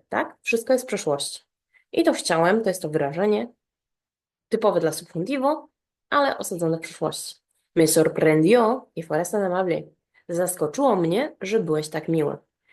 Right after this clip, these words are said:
Jedno i drugie się wydarzyło w przeszłości. To, że mnie zaskoczyło coś i to, że byłeś miły.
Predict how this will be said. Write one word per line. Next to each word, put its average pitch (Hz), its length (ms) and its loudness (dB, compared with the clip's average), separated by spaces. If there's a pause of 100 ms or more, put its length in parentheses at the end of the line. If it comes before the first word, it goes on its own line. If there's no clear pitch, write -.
(240)
Jedno 202 260 6
i 185 80 6
drugie 180 180 0
się 165 140 -4
wydarzyło 151 340 0
w 151 80 -10
przeszłości. 151 800 -6
To, 156 120 0
że 170 60 0
mnie 156 180 0
zaskoczyło 156 500 -2
coś 320 380 -2
i 180 80 -6
to, 175 180 0
że 160 100 0
byłeś 151 260 2
miły. 147 200 4